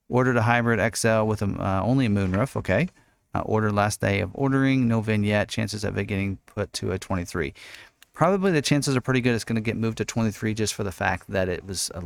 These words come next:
so late ordered. But because you don't have anything on there, you have a really good shot, especially since it's an X L hybrid. Um, I think you got a good shot. So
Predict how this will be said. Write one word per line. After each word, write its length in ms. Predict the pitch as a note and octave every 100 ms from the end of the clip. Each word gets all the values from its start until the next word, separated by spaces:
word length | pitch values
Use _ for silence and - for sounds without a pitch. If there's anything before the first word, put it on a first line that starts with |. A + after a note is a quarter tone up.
| E2
so 280 | - A2 G#2
late 520 | F2+ F2 A2 C#3 - _
ordered. 380 | A2 A#2 E3+ F#3 - - _
But 300 | - B2+ C#3
because 260 | A2+ - A#2+
you 80 | C3
don't 140 | A2+
have 220 | G#2+ A#2+
anything 260 | D3+ C#3+ C#3
on 200 | A#2 B2+
there, 120 | C3+
you 160 | B2+ G#2
have 220 | G#2 A#2
a 40 |
really 220 | F2+ G2+ F#2+
good 160 | F2+
shot, 220 | - G#2
especially 380 | C#2 - A2 C3+
since 220 | - A2+
it's 100 | -
an 100 | D2
X 240 | - G2 -
L 380 | D2+ F#2+ C3+ C#3 _ _ _ _ -
hybrid. 600 | G#2 A2+ B2 D#3 D3 B2 _ _ _
Um, 480 | A2 A2 G#2 F#2 F#2+ _ _
I 120 | - A2
think 160 | B2+
you 60 | A2
got 160 | G#2
a 60 | F#2+
good 180 | F2+ -
shot. 340 | - A#1+ -
So 280 | - C#2+ B1